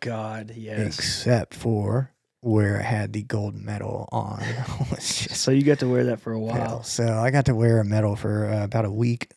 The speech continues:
Speaker 2: Um,
Speaker 1: I have a question. This one is, this is a question for B. So I was talking to Lulu about this actually yesterday. We were driving around, um, kinda downtown, and there's these girls, like, wearing, like,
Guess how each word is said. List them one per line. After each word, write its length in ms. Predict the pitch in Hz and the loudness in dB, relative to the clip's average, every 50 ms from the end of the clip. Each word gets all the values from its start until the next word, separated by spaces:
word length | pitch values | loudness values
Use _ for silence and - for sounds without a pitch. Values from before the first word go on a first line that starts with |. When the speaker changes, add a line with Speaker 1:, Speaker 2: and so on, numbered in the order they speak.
| _ - | _ -10
Speaker 2:
Um, 340 | 123 113 107 107 104 104 104 | -6 -4 -4 -4 -4 -4 -4
Speaker 1:
I 40 | - | -4
have 120 | 190 202 180 | -4 -4 -4
a 40 | - - - | -6 -10 -6
question. 360 | - - 143 135 - - - | -2 0 0 0 -2 -6 -6
This 180 | - 156 170 180 | -2 -2 0 0
one 140 | 196 190 160 | 2 0 0
is, 100 | 131 - | 0 0
this 120 | - 151 | -2 -2
is 80 | 165 165 | -2 -2
a 60 | 160 | -2
question 280 | - 156 147 139 - - | 0 0 -2 -2 -4 -6
for 100 | 123 113 | -8 -6
B. 300 | 110 113 107 101 95 - - _ _ _ | -4 -4 -4 -4 -6 -10 -14 _ _ _
So 360 | - - 139 135 131 127 117 - _ _ _ _ _ _ _ _ _ _ _ _ _ _ _ _ - - - | -2 2 4 4 6 4 2 -2 _ _ _ _ _ _ _ _ _ _ _ _ _ _ _ _ -14 -4 0
I 60 | 117 | 2
was 140 | 120 120 - | 2 4 4
talking 340 | - 139 139 139 143 127 120 | 4 4 4 4 2 -2 -2
to 220 | - 123 110 107 | -2 -2 -2 0
Lulu 360 | 110 113 123 131 123 120 113 | 0 2 2 2 2 2 0
about 260 | 110 107 110 107 - | -2 -2 -6 -8 -8
this 220 | - 110 107 - - - _ _ _ _ _ _ _ _ - | -10 -12 -12 -12 -14 -18 _ _ _ _ _ _ _ _ -8
actually 300 | 131 135 - - 113 104 | -6 -6 -4 -4 -4 -2
yesterday. 600 | 104 110 113 - - 113 107 107 104 110 131 - _ _ _ _ _ _ _ _ _ | -2 -2 -4 -4 -6 -8 -8 -8 -8 -8 -10 -12 _ _ _ _ _ _ _ _ _
We 80 | - 120 | -6 -4
were 80 | 123 120 | -2 0
driving 300 | 120 127 123 123 123 120 | 0 0 2 2 2 0
around, 560 | 120 117 117 120 120 120 120 120 120 120 104 - _ - - | 0 -2 0 0 0 2 2 2 0 0 -4 -8 _ -8 -4
um, 480 | 117 113 110 110 110 110 110 110 110 113 - | -2 0 0 0 0 -2 -4 -6 -8 -8 -4
kinda 180 | 131 127 131 123 | -2 0 0 0
downtown, 760 | 117 113 113 117 120 113 - - 113 113 117 120 117 113 110 - - | 0 -2 -2 -2 -4 -4 -6 -6 -6 -4 -2 0 0 -2 -2 -4 -4
and 220 | 120 117 117 117 | -4 -4 -2 -2
there's 200 | 120 120 120 117 | 0 0 0 0
these 140 | 117 113 110 | -2 -4 -6
girls, 460 | - - 120 120 123 123 127 123 120 - | -6 -6 -2 0 0 0 0 -2 -4 -6
like, 120 | 117 110 - | -8 -8 -8
wearing, 420 | - 117 123 123 123 120 120 117 113 | -6 -4 -2 0 0 0 -2 -2 -6
like, 180 | 107 104 - | -10 -12 -14